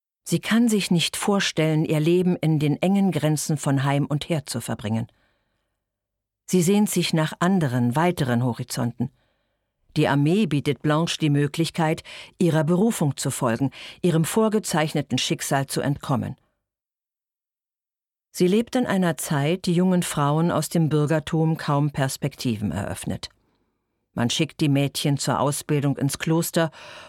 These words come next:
und dann in die Ehe mit einem Mann, den sie sich nicht ausgesucht haben. „Wir erziehen sie wie Heilige, dann aber geben wir sie wie Stutenfüllen preis“, schreibt George Sand,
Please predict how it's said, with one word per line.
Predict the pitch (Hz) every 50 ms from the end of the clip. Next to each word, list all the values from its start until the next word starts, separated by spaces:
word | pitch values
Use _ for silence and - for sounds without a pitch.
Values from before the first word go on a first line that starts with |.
| - -
und | - 180 175 196
dann | 190 208 233 240
in | - 214 202 196
die | 190 196 -
Ehe | 180 196 226 254 240
mit | 226 202 190 185 -
einem | - 170 170 165 156 151
Mann, | 147 147 156 175 180 170
den | 170 156 156 151
sie | 143 139
sich | 131 135 117 -
nicht | - 156 147 - - -
ausgesucht | 143 143 127 - - - 107 - 90 - - -
haben. | - 98 98 101 101 135 - _ _ _ _ _ _ _ _ _ _ _ _ _ _ _ _ _ _ _ _ _ _ _ _ _ _ _ _
„Wir | - 180 208
erziehen | - 190 185 - - - 262 247 254 247 226
sie | 180 190 190
wie | 170 190 175
Heilige, | 156 151 123 127 120 113 120 - 120 113 135 - _ _ _ _ _ _ _ _ _ _
dann | - 196 240 254 247
aber | - 175 170 165 156 151
geben | 147 170 170 160 156 151 139
wir | 147 147 135
sie | 123 139 127 113
wie | 127
Stutenfüllen | 123 - - 214 196 190 - 175 156 - - 147 143 143 143 143 -
preis“, | - - 135 98 - - - - - - _ _ _ _ _ _ _ _ _ _
schreibt | - - - - 147 143 147 143 - - -
George | - 160 143 101 107 - - -
Sand, | - - 160 139 120 113 113 110 -